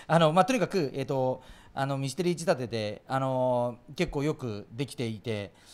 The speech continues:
あの、義母と連れ子への憎悪などもよく描かれていると思いますが、あの、エスエフとしての驚きっていうのは、まあ、ない。で、あの、エスエフ設定がほとんどなくても、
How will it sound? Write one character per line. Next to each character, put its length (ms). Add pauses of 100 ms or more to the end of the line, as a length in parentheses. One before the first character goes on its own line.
(160)
あ 140
の、 540 (120)
義 120
母 120
と 220
連 80
れ 80
子 160
へ 20
の 100
憎 140
悪 200
な 120
ど 100
も 340
よ 160
く 180 (100)
描 200
か 140
れ 100
て 100
い 20
る 80
と 100
思 140
い 40
ま 100
す 140 (360)
が、 320
あ 100
の、 420
エ 100
ス 100
エ 40
フ 80
と 120
し 80
て 100
の 160
驚 180
き 80
っ 20
て 160
い 20
う 40
の 60
は、 60
ま 380
あ、 40
な 160
い。 160 (460)
で、 200
あ 60
の、 480
エ 100
ス 140
エ 100
フ 280
設 200
定 240
が 220
ほ 100
と 100
ん 40
ど 80
な 120
く 80
て 80
も、 260